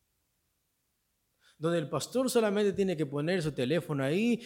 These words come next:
y va a predicar lo que no ha estudiado muy bien, y las personas, en lugar de alabar a Dios, ahora todos tienen su teléfono grabando qué es lo que está pasando en su congregación. Es una forma muy,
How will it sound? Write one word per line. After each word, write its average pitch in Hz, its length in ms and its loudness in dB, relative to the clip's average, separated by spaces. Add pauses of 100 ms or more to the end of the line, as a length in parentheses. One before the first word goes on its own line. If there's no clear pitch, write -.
(140)
y 147 80 0
va 175 240 4
a 180 100 0
predicar 160 560 -2
lo 208 160 -2
que 147 80 -8
no 143 180 -4
ha 147 40 -2
estudiado 131 420 -6
muy 117 220 -10
bien, 214 480 -4 (240)
y 135 100 -2
las 127 180 -2
personas, 202 520 -2
en 151 80 -2
lugar 156 200 0
de 190 100 0
alabar 160 300 2
a 160 80 0
Dios, 180 260 0
ahora 117 200 -4
todos 247 300 -4
tienen 220 180 -2
su 170 140 -8
teléfono 185 640 -4 (180)
grabando 180 560 -2
qué 190 80 -4
es 175 80 -2
lo 180 140 -4
que 156 80 -8
está 127 240 -6
pasando 131 920 -6 (200)
en 113 180 -6
su 123 600 -4 (380)
congregación. 120 1200 -6
Es 113 120 -10
una 202 160 0
forma 175 340 -2
muy, 208 880 -2